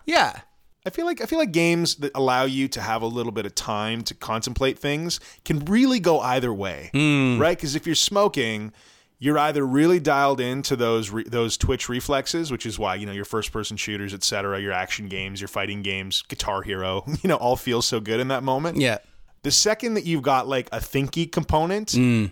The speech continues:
Speaker 2: it's either something you can really get into or just, "I will not play that after smoking." You know what I mean?
Speaker 1: I do. There's a weird moment in Slay the Spire. It's very chill, and then you get a couple cards and your deck starts coming together, and you're like, "Oh,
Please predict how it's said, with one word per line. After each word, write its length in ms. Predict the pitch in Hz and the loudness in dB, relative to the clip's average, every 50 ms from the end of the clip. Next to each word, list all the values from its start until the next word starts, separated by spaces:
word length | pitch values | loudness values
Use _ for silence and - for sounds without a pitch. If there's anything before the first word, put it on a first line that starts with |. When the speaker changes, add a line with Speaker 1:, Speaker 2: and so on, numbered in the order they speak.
| - | -6
Speaker 2:
it's 140 | - 123 - | -4 -2 0
either 260 | 143 135 160 170 175 | 2 2 2 2 2
something 300 | 156 - 175 165 151 151 | 2 2 0 0 0 0
you 160 | 147 147 147 - | 0 0 0 0
can 240 | - 113 104 101 | -2 -4 -4 -2
really 340 | 110 123 131 135 135 143 139 | 2 4 4 6 6 6 4
get 220 | 127 123 131 127 123 | 4 4 2 4 4
into 640 | 120 123 139 - - 170 170 170 180 196 190 - _ | 2 0 0 0 2 4 4 4 4 4 0 -2 _
or 200 | 123 120 120 117 | 0 2 2 2
just, 280 | 107 120 123 110 - - - - 113 - - | 0 -2 -2 -2 -2 -4 -6 -14 -12 -8 -4
"I 120 | 107 117 | -4 -2
will 240 | 120 113 120 117 117 | 0 0 0 0 0
not 240 | 110 104 101 - - | -2 -2 -2 -2 -2
play 180 | 113 104 101 | -2 -2 -2
that 220 | 95 92 92 92 90 | -2 -2 -2 -2 -2
after 200 | 87 90 - 92 | -4 -4 -6 -6
smoking." 380 | - - 98 82 80 - - - | -6 -4 -4 -6 -10 -10 -14 -6
You 60 | 95 135 | -2 2
know 60 | 170 | 2
what 60 | 190 | 2
I 20 | |
mean? 180 | 185 175 185 208 214 | 2 2 0 0 -2
Speaker 1:
I 60 | 139 | 0
do. 300 | 123 127 123 113 113 - - | 0 0 0 0 -2 -4 0
There's 200 | 156 170 170 185 | 0 2 4 4
a 40 | 202 | 4
weird 280 | 190 202 220 208 202 180 | 4 4 4 4 4 4
moment 260 | 185 185 185 185 180 | 2 2 2 2 2
in 120 | 180 170 156 | 2 2 2
Slay 260 | - - 160 147 147 | 0 0 2 0 2
the 80 | 143 | 2
Spire. 600 | 135 - - - 127 123 127 127 127 123 123 120 - - - - - - | 0 -2 0 2 2 2 2 2 2 0 0 -2 -4 -12 -20 -20 -20 -4
It's 160 | - 127 113 | -4 -4 -2
very 320 | 120 127 165 180 180 180 160 | 0 2 4 4 4 2 2
chill, 600 | - - - - 156 143 143 135 127 127 - - - | 0 0 2 4 4 4 4 4 2 0 -2 -6 -6
and 200 | 143 131 135 127 | -2 -2 0 2
then 380 | 139 147 143 147 143 135 127 - - - _ - - | 2 2 2 0 -2 -4 -6 -10 -14 -20 _ -20 -10
you 140 | - 131 135 | -2 -2 0
get 220 | 123 127 151 151 165 | 2 4 4 4 2
a 40 | |
couple 460 | - - - 180 - - 156 139 131 110 | 0 0 -2 -2 2 2 2 2 0 0
cards 560 | - - - - 131 135 143 147 151 143 135 | -2 -2 2 6 6 8 8 6 4 2 0
and 100 | 135 135 | 0 2
your 120 | 131 127 | 0 0
deck 320 | 113 101 131 117 127 - - | 0 0 -2 -2 0 -2 0
starts 260 | - 147 143 - - | 0 0 0 0 -2
coming 280 | - - 151 151 151 | -2 -2 0 0 2
together, 360 | 143 139 135 139 143 147 165 160 | 0 0 0 0 0 0 0 0
and 100 | 147 143 | 2 2
you're 120 | 135 127 | 2 0
like, 180 | 117 113 - - _ | 0 -2 -4 -6 _
"Oh, 400 | 120 131 170 170 123 107 110 - | 0 2 2 2 2 0 -4 -10